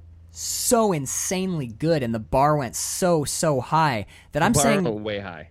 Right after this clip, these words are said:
Speaker 1: Yeah,
Speaker 2: I get
Speaker 1: I,
Speaker 2: it.
Speaker 1: I think
Speaker 2: <laughs>
Speaker 1: some of the best films ever made, some of the best scripts ever written, now look gently deficient in comparison to this. And that is not a critic-,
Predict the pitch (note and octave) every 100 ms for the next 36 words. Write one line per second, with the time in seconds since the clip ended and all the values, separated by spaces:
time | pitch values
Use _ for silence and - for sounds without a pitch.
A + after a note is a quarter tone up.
0 | - E3 A#3+ C#3+ F#2 F3 - G#2+ - C4
1 | C#4+ - A#3+ A#3+ G3 C#3+ D3 D#3+ - -
2 | - F3 E3+ D3+ A#2+ - E3+ D3 B2+ F3
3 | D#3 E3 D3+ A#2 C#3+ C#3+ - - - D#3
4 | - - D#3 D3+ B2 G#2+ E3+ C3+ F#2+ F#2
5 | - - - _ - B2+ F3 G3+ G3+ F#3
6 | - - - - C3+ D#3+ F3 F#3+ E3+ D3
7 | - A3 - B2 G#2 - _ _ _ E3
8 | D#3 D3 - - D#3 - F#3+ F#3+ - D#3
9 | B2 A#2+ B2 - - F3 A3 A3 D3+ D3
10 | F3 E3+ E3+ D#3